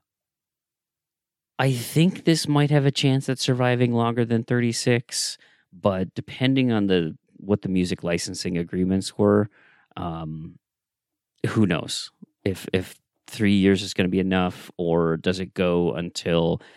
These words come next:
November of twenty twenty-four when those, uh, agreements come up? Big question mark. I got a fifty-fifty for February, so, um, it's a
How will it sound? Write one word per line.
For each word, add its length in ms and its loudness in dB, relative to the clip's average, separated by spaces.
November 580 2
of 100 2
twenty 280 -2
twenty-four 960 0
when 240 0
those, 540 0
uh, 200 -8
agreements 560 0
come 240 -12
up? 260 -10
Big 140 0
question 320 -6
mark. 300 -2
I 100 -2
got 160 0
a 40 2
fifty-fifty 640 -6
for 180 -12
February, 640 -8
so, 480 -2
um, 540 -18
it's 140 -4
a 140 0